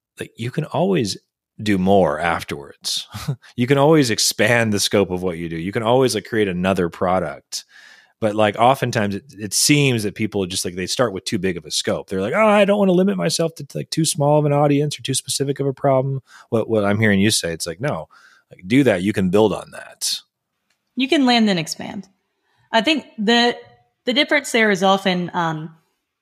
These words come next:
Speaker 2: and it depends on what, what part of your journey you're in. Like, you know, a company like Skyverge, where we were, like, thirty-seven people when we were acquired,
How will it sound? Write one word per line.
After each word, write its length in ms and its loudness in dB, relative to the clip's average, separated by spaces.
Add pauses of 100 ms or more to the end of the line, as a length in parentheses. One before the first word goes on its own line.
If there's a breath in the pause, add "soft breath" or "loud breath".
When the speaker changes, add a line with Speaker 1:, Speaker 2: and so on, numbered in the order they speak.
(840)
Speaker 2:
and 120 2
it 40 2
depends 320 0
on 80 2
what, 260 -4
what 180 -4
part 140 2
of 80 2
your 80 -2
journey 300 0
you're 120 0
in. 200 0
Like, 320 -2
you 140 -12
know, 200 -8 (480)
a 60 -6
company 360 0
like 140 0
Skyverge, 520 0
where 120 -2
we 140 0
were, 160 0
like, 220 -4
thirty-seven 840 -4
people 560 -6 (500)
when 160 0
we 140 -2
were 120 0
acquired, 540 2